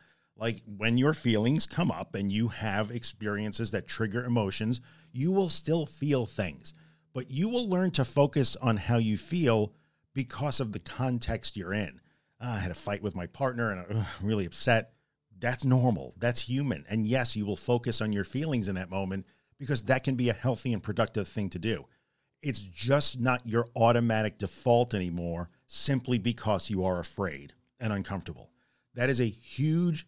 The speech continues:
difference. So end stage recovery means that you no longer make how you feel the most important thing in the universe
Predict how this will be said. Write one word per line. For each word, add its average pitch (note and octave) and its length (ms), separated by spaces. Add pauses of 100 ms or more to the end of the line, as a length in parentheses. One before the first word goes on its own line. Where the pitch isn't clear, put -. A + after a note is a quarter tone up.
(120)
difference. A#2+ 520 (400)
So A2+ 220
end D#3+ 200
stage G3 260
recovery G#2+ 760
means B2+ 540
that G#2+ 200
you D3+ 360
no C3+ 280
longer F3 760 (760)
make C3 300
how C#3 300
you C3+ 200
feel G2+ 500 (320)
the A2+ 120
most A#2+ 340
important C3+ 600
thing B2+ 180
in A#2+ 80
the A2+ 60
universe G2 540